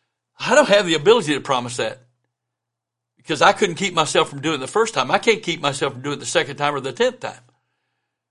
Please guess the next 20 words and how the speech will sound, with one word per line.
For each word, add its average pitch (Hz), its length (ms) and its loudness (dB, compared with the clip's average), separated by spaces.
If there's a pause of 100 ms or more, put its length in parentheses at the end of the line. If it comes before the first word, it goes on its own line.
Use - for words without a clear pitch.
(880)
So 190 160 4
the 160 80 2
only 220 200 8
thing 214 200 4
I 185 120 8
can 143 180 -2
do 196 180 0
is 131 160 -2
receive 156 640 -4 (220)
the 139 100 0
love 175 240 6
of 160 140 0
God 135 260 2
and 139 80 -4
the 127 80 -6
forgiveness 160 480 -6
of 117 140 -12
God 147 440 -2 (680)
without 156 360 2
condition, 135 600 -2